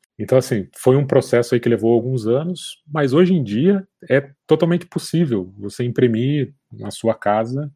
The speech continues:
uma miniatura de trinta e cinco milímetros na sua casa com uma ótima qualidade. Isso a gente tá falando de impressoras, é, estilo Ender três, que chama de impressora de filamento,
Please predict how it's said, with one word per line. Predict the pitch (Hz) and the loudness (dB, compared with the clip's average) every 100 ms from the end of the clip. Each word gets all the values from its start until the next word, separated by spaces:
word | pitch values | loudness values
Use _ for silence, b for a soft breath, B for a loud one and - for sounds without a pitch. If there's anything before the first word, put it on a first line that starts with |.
| _ | _
uma | 127 143 | -2 0
miniatura | 143 151 156 - 135 156 156 | 2 0 -2 0 2 6 4
de | 131 117 123 107 92 _ _ | 4 -2 0 -2 -4 _ _
trinta | - 147 143 | -2 0 0
e | |
cinco | - 131 131 117 104 92 87 82 82 85 _ - | -2 -4 -4 -2 -4 -4 -10 -14 -20 _ _ -10
milímetros | 107 113 110 131 165 165 165 160 - _ _ _ _ - | -2 2 2 2 0 0 -2 -2 -6 _ _ _ _ -10
na | 131 | -6
sua | - 139 | 2 2
casa | 139 131 139 | 4 0 0
com | 151 | -2
uma | 151 | 2
ótima | 135 160 - 165 | 4 4 0 -6
qualidade. | 170 165 147 110 92 _ 113 | -4 -2 0 -2 -2 _ -8
Isso | 120 | -4
a | |
gente | 120 | 0
tá | 139 | 0
falando | 139 131 131 | 2 2 2
de | |
impressoras, | 139 139 135 - 135 143 139 - 117 | 0 0 0 2 4 4 0 -4 -8
é, | 101 104 98 95 92 90 90 _ - _ _ | -4 -4 -2 -4 -6 -10 -18 _ -20 _ _
estilo | - 113 107 | 0 2 2
Ender | 110 120 117 | 2 2 2
três, | 110 113 127 - | 0 2 0 -4
que | - | -6
chama | 131 139 135 | -2 0 0
de | 123 120 131 | -2 -4 -6
impressora | 135 120 - 135 | -4 -4 0 2
de | 131 | 2
filamento, | - 170 170 165 113 101 90 | -2 0 2 2 2 -2 -4